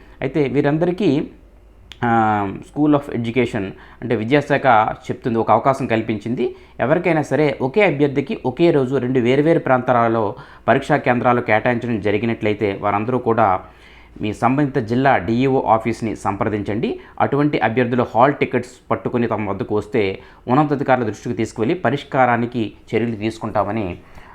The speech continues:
ఆ, ప్రకటన ఒకటి జారీ చేయడం జరిగింది. So ఫ్రెండ్స్, కాబట్టి మీరు ఎవరు టెన్షన్ పడొద్దు, మీ యొక్క అవకాశాన్ని మీరు కోల్పోవాల్సిన పని లేదు. మీకు అంటే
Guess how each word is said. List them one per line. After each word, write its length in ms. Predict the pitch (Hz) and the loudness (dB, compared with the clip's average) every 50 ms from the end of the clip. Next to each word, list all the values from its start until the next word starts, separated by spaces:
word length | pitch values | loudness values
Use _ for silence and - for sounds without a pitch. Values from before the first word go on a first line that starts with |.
| - - | -8 -4
ఆ, 380 | - 101 101 98 98 95 92 90 - - | 0 0 2 2 0 -2 -2 -4 -4 0
ప్రకటన 360 | 113 107 98 110 - 123 110 | 0 0 0 0 0 2 4
ఒకటి 300 | 110 104 98 101 101 98 | 4 4 2 0 -2 -4
జారీ 240 | 87 98 98 98 104 | -2 0 0 0 0
చేయడం 300 | 98 - 113 95 95 92 | -2 -2 -2 -4 -2 -4
జరిగింది. 380 | 92 92 87 85 95 110 156 - | -4 -4 -6 -6 -6 -6 -8 -8
So 160 | 247 - 110 | -8 -10 -8
ఫ్రెండ్స్, 240 | 104 120 147 143 - | -6 -6 -8 -6 -4
కాబట్టి 320 | 113 110 110 117 117 156 | -2 0 0 0 0 -2
మీరు 180 | 147 135 113 110 | -2 0 2 2
ఎవరు 160 | 107 117 127 | 2 0 0
టెన్షన్ 500 | 120 - - 101 110 110 - - 127 113 | -2 -2 -4 -4 -4 -4 -6 -6 -4 -2
పడొద్దు, 380 | 117 113 113 110 117 - - - - - - - - - - - - | -2 -2 -2 -2 -4 -4 -6 -6 -8 -16 -20 -20 -20 -20 -18 -8 -4
మీ 60 | 107 | -2
యొక్క 200 | 113 117 - - | 0 0 2 2
అవకాశాన్ని 600 | 110 104 85 110 110 - 123 120 - 123 113 113 110 | 2 4 2 2 2 0 0 0 2 0 0 0 0
మీరు 140 | 107 98 98 | -2 -4 -4
కోల్పోవాల్సిన 580 | - - 110 110 110 110 113 110 107 110 107 | -2 0 0 0 0 -2 -2 -2 -2 -2 -6
పని 260 | 92 - - 98 104 | -4 -2 -2 -2 0
లేదు. 360 | 107 107 107 123 185 349 349 - - - - - - - | 0 -2 -2 -2 -2 -4 -6 -8 -12 -20 -20 -12 -4 -2
మీకు 380 | 117 131 127 - 131 131 110 | -2 -2 0 0 0 0 0
అంటే 400 | 85 123 139 151 131 147 - - | 0 2 2 2 2 2 0 -4